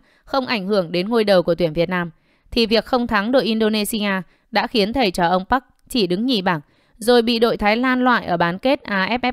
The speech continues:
Cup năm hai nghìn hai mươi. Tại A F F Cup hai nghìn hai mươi hai, tuyển Việt Nam cũng thắng đội Lào sáu không và Malaysia ba không trong hai trận đấu, trước khi gặp đội Singapore ở trận thứ ba.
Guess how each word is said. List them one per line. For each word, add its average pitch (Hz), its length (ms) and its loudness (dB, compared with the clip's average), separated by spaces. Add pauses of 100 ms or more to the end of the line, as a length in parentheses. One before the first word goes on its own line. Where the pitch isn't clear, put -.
Cup 269 100 0 (100)
năm 196 160 -8
hai 185 140 -4
nghìn 170 160 -8
hai 170 140 -8
mươi. 170 220 -8 (1040)
Tại 262 160 0
A 247 240 -2
F 285 120 0
F 285 140 -2
Cup 294 260 -4
hai 247 120 -2
nghìn 220 160 -4
hai 220 180 -2
mươi 220 60 -4
hai, 214 220 -2 (280)
tuyển 214 140 0
Việt 202 160 0
Nam 214 320 -2 (120)
cũng 233 220 -2
thắng 220 240 -2
đội 226 160 2
Lào 180 240 0
sáu 175 200 0
không 202 220 -2 (300)
và 196 200 0
Malaysia 196 680 -2
ba 185 140 2
không 185 260 -4 (200)
trong 190 180 -2
hai 185 140 -4
trận 170 180 -6
đấu, 165 240 -2 (360)
trước 320 200 -2
khi 285 180 -2
gặp 240 180 0
đội 214 180 0
Singapore 220 640 0
ở 175 160 0
trận 170 200 -4
thứ 180 140 -6
ba. 180 220 0